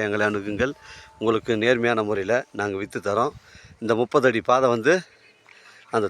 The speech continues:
தார் ரோட்லேருந்து ஸ்ட்ரைட்டாக வந்துட்டு நம்ம சைட்டு லாஸ்ட் வரைக்குமே போகுதுங்க. அந்த முப்பது அடி ரோடு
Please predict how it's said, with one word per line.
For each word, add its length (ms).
தார் 200
ரோட்லேருந்து 400
ஸ்ட்ரைட்டாக 460
வந்துட்டு 260
நம்ம 240
சைட்டு 280
லாஸ்ட் 280
வரைக்குமே 400
போகுதுங்க. 260
அந்த 200
முப்பது 260
அடி 180
ரோடு 160